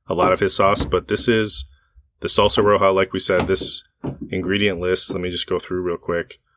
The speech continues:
Red pepper, apple cider vinegar, tomato, onion,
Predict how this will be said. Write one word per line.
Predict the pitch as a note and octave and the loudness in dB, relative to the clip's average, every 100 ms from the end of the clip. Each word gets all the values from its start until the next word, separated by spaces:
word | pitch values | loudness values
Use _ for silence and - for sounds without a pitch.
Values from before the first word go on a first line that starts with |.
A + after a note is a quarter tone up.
| _ _ _ - | _ _ _ 0
Red | F#2+ G2+ | 2 4
pepper, | A#2+ G#2+ A2 A2+ | 2 2 4 2
apple | G2 G2 | 2 2
cider | G#2 G#2+ G2 | 2 4 2
vinegar, | F#2+ F#2+ F#2+ G2 F#2+ - | 2 0 2 2 0 -2
tomato, | - F2 F#2 F#2 F#2 F2+ _ - | -4 0 0 2 2 -2 _ -4
onion, | G2 G2 F#2 F#2 | -2 0 0 -2